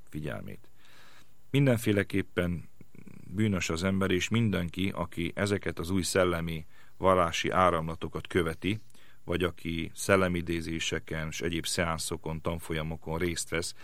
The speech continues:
ne talán ilyeneket vezet, vagy ilyeneknek teret ad. Nyilvánvalóan Isten ez esetben is mindenkit a lelkiismerete, jó szándéka alapján ítél majd meg,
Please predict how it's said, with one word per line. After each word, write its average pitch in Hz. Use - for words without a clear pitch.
ne 92
talán 85
ilyeneket 80
vezet, 85
vagy 80
ilyeneknek 80
teret 78
ad. -
Nyilvánvalóan 101
Isten 90
ez 95
esetben 85
is 80
mindenkit 85
a 73
lelkiismerete, 80
jó 87
szándéka 80
alapján 78
ítél 82
majd 78
meg, 85